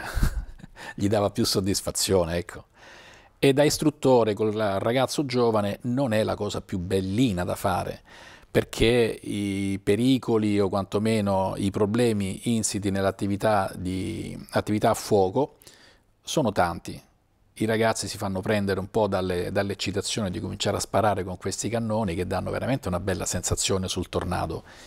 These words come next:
i due cannoni che sparano. Quindi bisognava controllarli. E, però sicuramente era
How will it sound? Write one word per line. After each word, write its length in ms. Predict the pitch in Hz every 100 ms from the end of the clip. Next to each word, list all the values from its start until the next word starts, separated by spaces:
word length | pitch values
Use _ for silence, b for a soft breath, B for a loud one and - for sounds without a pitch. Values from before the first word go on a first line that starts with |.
| B
i 100 | 95
due 180 | 92 90
cannoni 340 | 90 92 90
che 80 | 87
sparano. 480 | - - 76 71 - B B
Quindi 240 | - 143 110
bisognava 480 | 107 113 117 107
controllarli. 800 | 98 98 104 92 87 - 95 - - B B B B B -
E, 880 | 107 98 98 98 95 95 92 90 -
però 280 | 208 - -
sicuramente 640 | - 120 123 110 107 -
era 680 | 95 90 87 87 90 -